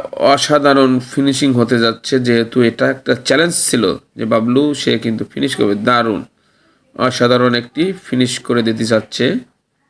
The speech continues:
বাবলু এবং ফিনিশ। দারুণ খেলা করলো বাবলু। শেষেরটা আরও মজা পাবেন, যেহেতু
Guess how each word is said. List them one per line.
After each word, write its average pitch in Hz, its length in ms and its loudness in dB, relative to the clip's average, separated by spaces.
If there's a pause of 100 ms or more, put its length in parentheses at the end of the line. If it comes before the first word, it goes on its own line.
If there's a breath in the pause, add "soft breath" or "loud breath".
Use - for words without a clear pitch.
(1300)
বাবলু 120 460 4
এবং 123 340 0 (120)
ফিনিশ। 190 600 0 (760)
দারুণ 147 360 2
খেলা 113 240 0
করলো 98 260 -2
বাবলু। - 340 -6 (2250)
শেষেরটা - 960 -12 (280)
আরও 139 220 -14
মজা 131 300 -12
পাবেন, 139 460 -16
যেহেতু 135 640 -14